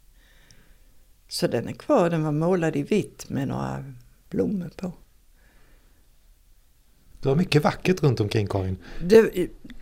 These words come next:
Speaker 1: det var det. Hon hade säkerligen en mycket, mycket god smak. Så hon hade. Ja.
Speaker 2: Mm. År följde på, men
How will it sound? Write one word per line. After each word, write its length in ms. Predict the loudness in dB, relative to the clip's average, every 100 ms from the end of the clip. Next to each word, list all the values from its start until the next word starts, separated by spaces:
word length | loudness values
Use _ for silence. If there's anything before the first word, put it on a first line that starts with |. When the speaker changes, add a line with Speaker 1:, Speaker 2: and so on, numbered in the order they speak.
| -12 4
Speaker 1:
det 120 | 6
var 260 | 8 6 6
det. 240 | 2 0 -4 -12 -20 -10
Hon 260 | -2 0
hade 500 | 2 0 -2 0 0 0 -6
säkerligen 760 | -6 0 2 2 0 2 2
en 300 | -2 -2 4
mycket, 340 | 4 4 0 0
mycket 360 | 0 0 0
god 200 | 2 0
smak. 520 | -2 -6 -6 -6 -12 -16 -18 -20 -20 -20 -20 -20 -20 -20 -20 -20 -20 -16
Så 180 | -10 -6
hon 120 | -4
hade. 380 | -4 -6 -10 -12 -16 -20 -20 -20 -20 -20 -20 -20 -20 -20 -20 -20 -20 -20 -20 -20 -10
Ja. 180 | -6 -6 -8 -18 -20 -20 -20 -4
Speaker 2:
Mm. 320 | -2 -2 -6 -10 -18 -20 -20 -20 -20 -20 -20 -20 -20 -20 -20 -20 -20 -20 -20 -20 _ _ _
År 320 | 4 6 4
följde 320 | 6 6 6
på, 340 | 4 4 4 4
men 300 | 2 -2 -6